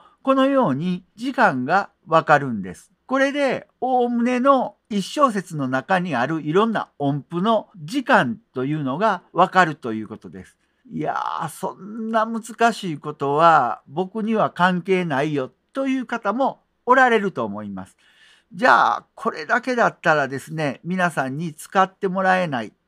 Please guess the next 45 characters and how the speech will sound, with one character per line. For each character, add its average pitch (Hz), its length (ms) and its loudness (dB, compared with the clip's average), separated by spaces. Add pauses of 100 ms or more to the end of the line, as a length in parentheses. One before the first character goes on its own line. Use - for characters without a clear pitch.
(240)
と 233 100 2
い 262 120 0
う 262 100 -2
ふ 220 180 -2
う 170 60 -2
に 202 380 -4 (100)
考 180 320 4
え 175 140 4
ま 170 160 2
し - 140 -14
て、 127 260 -6 (240)
も 220 120 2
っ 233 140 -2
と 185 160 0
便 180 240 0
利 165 120 -2
な 151 120 0
も 147 140 -4
の 143 280 2
を - 140 -2 (180)
一 196 140 0
緒 185 360 0
に 226 120 2
で 156 140 0
す 117 120 -14
ね、 117 240 -8 (140)
こ 208 140 0
の 196 340 2
一 262 300 -2
つ 208 140 -8
の 160 160 -2
機 190 180 -6
能 170 180 0
の 151 140 -6
中 180 320 0
で 233 320 0
や 139 120 6
っ - 120 -10
て 127 120 -4
い 120 60 -2
ま 107 200 -4
す。 - 140 -20 (300)
例 156 140 0
え 120 60 -2
ば、 185 260 2